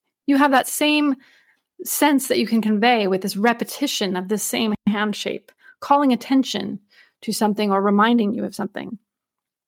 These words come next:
So in the same way that poets play with words and the sound of words, sign language poets can play with the shape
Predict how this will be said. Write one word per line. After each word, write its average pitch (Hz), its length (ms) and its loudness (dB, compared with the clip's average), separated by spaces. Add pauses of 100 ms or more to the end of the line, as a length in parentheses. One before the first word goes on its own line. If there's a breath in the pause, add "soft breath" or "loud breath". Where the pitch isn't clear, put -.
(500)
So 269 380 2 (480 loud breath)
in 302 100 6
the 302 60 4
same 349 280 4
way 302 140 4
that 233 220 0
poets 302 560 0
play 277 500 0
with 208 160 0
words 226 380 0
and 202 80 0
the 196 60 -2
sound 294 340 0
of 214 80 -2
words, 190 640 -6 (720)
sign 269 340 2
language 262 300 0
poets 220 280 0
can 214 160 -2
play 208 360 0
with 208 160 -4
the 208 100 -2
shape - 480 -2